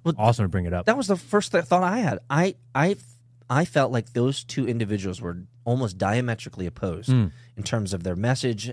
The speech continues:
Speaker 1: and in terms of their overall, just, again, p-, you know, social groups that they hang around. So I felt like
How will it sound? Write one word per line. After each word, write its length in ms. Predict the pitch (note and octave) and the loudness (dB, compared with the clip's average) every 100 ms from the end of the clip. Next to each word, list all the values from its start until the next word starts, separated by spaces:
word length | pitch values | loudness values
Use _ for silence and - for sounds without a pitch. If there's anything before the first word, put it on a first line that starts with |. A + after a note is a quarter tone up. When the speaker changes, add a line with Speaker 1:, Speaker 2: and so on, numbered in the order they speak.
| - | -8
Speaker 1:
and 280 | F#2+ F2+ E2+ | -6 -4 -4
in 80 | E2+ | -6
terms 340 | - A#2 F#2+ | -4 -4 -2
of 180 | G2+ F2 | -4 -4
their 300 | F#2+ F#2 F2 - - _ | -4 -2 -4 -8 -20 _
overall, 680 | A#2 A2+ G#2+ G#2 G2 F#2+ F2+ - - - - | 0 0 0 0 0 -2 -4 -12 -20 -20 -10
just, 240 | G#2 - | -8 -6
again, 320 | F#2 G#2 F2+ | -4 -2 -4
p-, 160 | - - | -6 -6
you 120 | G#2 F2+ | -6 -4
know, 100 | E2+ | -2
social 400 | - C3+ B2 A2 | 2 2 2 -4
groups 220 | G2 - | -6 -6
that 120 | - | -8
they 100 | F2 | -6
hang 220 | F#2 B2+ | -4 -2
around. 280 | A2 E2 D2 | -2 -4 -6
So 140 | - | -4
I 60 | B2 | -2
felt 220 | A#2+ B3 | -2 -2
like 220 | A3+ D#3 | -2 -4